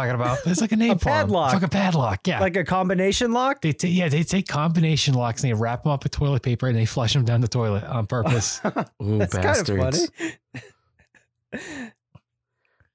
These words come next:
Speaker 3: All right, I,
Speaker 2: Eh.
Speaker 3: I got, I got two good poop stories.
Speaker 1: Oh.
Speaker 2: Oh, all right.
Speaker 1: All
Speaker 2: Two.
Speaker 1: right.
Speaker 2: <clears throat> All right. Sorry, Carpenter fan. Fast forward
Speaker 3: Yeah.
Speaker 2: to minute, uh,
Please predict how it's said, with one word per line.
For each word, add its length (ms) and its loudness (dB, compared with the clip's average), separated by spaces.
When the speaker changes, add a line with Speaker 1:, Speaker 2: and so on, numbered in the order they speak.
Speaker 3:
All 60 -2
right, 120 -2
I, 60 0
Speaker 2:
Eh. 260 2
Speaker 3:
I 80 -2
got, 380 -4
I 120 -2
got 160 -2
two 180 -2
good 200 -2
poop 200 -4
stories. 500 0
Speaker 1:
Oh. 80 0
Speaker 2:
Oh, 220 0
all 360 2
right. 340 0
Speaker 1:
All 80 -10
Speaker 2:
Two. 140 0
Speaker 1:
right. 240 0
Speaker 2:
<clears throat> 280 0
All 80 0
right. 160 0
Sorry, 340 0
Carpenter 520 0
fan. 300 0
Fast 360 -2
forward 340 2
Speaker 3:
Yeah. 80 -2
Speaker 2:
to 260 2
minute, 500 0
uh, 600 2